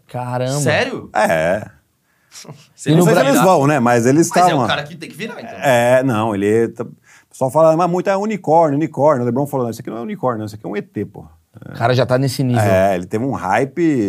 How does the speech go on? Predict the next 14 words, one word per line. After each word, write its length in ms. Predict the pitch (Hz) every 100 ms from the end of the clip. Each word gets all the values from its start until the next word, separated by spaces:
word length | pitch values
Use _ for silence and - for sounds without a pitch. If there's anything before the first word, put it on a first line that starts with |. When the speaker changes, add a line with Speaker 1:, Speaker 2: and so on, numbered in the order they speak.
| 92
Speaker 3:
estratosférico, 1120 | 92 - 120 120 143 - - 107 107 104 110
assim. 280 | 90 - 95 156
Speaker 1:
E 80 |
quem 200 | 160 254 247
foi 160 | 202
a 40 | 170
maior 140 | 139
decepção, 580 | 131 113 120 - 113 104
assim, 300 | 101 - 101
desses 300 | 101 104 107
caras 320 | 104 101 95
que 120 | - 98 -
deve 160 | 127
ter 160 | 165